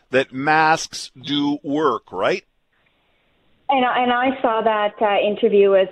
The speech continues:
Speaker 2: well. The point in the beginning, which was a, it's a little bit gets miscommunicated, and what he was trying to say as well, is that in the beginning, if you remember, the concern was about protecting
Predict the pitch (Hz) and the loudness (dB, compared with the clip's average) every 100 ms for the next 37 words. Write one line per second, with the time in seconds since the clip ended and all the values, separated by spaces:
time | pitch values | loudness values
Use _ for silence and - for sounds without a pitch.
0 | 185 196 185 165 104 190 240 466 - 311 | 0 0 2 0 0 0 -2 -2 0 2
1 | 359 330 302 262 214 220 202 214 208 202 | 4 2 0 -2 0 -2 2 0 2 2
2 | 196 196 - 208 220 - 226 - 214 240 | 2 0 -2 0 0 0 -2 0 0 2
3 | 320 359 269 247 - 202 247 - 220 214 | 2 2 2 0 -2 -2 -2 -2 -4 -4
4 | 214 - 208 208 208 208 190 190 185 190 | -4 -2 0 0 0 0 2 2 0 0
5 | 196 226 240 233 240 208 196 196 202 - | -4 -4 -2 -2 -2 -4 -4 -4 -4 0
6 | 190 185 180 190 180 175 180 - - - | 0 0 0 -2 0 -2 -4 -12 -18 -18
7 | - 269 262 - 269 262 - 320 370 330 | -8 -2 -2 0 -2 -2 0 2 2 0
8 | 277 208 226 226 208 202 202 233 214 220 | -4 -6 -4 0 2 0 0 0 2 2
9 | 214 202 196 190 196 - 226 220 285 269 | 2 0 0 0 -2 -4 -6 -4 -2 0
10 | 262 247 226 214 196 - - 220 - - | 0 0 0 0 -2 -4 -4 -4 -6 -6
11 | 262 247 - 247 | -6 -6 -6 -4